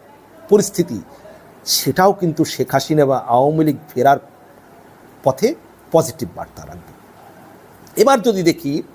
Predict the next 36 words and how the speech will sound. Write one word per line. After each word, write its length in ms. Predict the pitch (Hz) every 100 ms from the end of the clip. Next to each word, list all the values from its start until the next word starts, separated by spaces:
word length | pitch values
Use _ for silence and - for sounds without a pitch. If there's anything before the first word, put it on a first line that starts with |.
| - - - - 127
যে 300 | 156 156 143 - - - -
আন্তর্জাতিক 800 | 165 247 277 330 285 277 285 226
দিক 180 | 220 -
থেকে 260 | 233 220 220
কিন্তু 300 | 214 175 262
শেখ 240 | - 165
হাসিনা 240 | 180 190
এবং, 200 | 196 180
আহ, 60 | 165
আওয়ামী 380 | 143 135 160 175
লীগকে 160 | 165
রাজনীতি 340 | 156 143 143 147
করতে 260 | 156 143
দেওয়ার 200 | 147 139
জন্য 200 | 131 147
একটা 260 | 147 - 269 - - _ -
চাপ 220 | 151 214 - _ _ _ -
এই 100 | 143
ডক্টর 300 | 139 131 151
ইউনূসের 320 | 143 139 143
সরকারের 460 | 247 - 147 120 110
উপর 160 | 110 226
পড়বে। 220 | - - - - - - - - - - - 247
এছাড়া 400 | 285 - 185 160 - - _
এই 120 | - 240
যে 80 |
ডক্টর 320 | 240 240 247 226
ইউনূস 500 | 233 233 240 - - _ - - -
এগারো 280 | 165 175 214
মাসের 220 | 208 220
সরকার, 480 | 202 - 147 156 110 - - -
সমস্ত 380 | - 294 320 302
দিক 180 | 226 -
থেকে 160 | 202
দেখুন 260 | 185 185 196
ব্যর্থ, 300 | 135 - -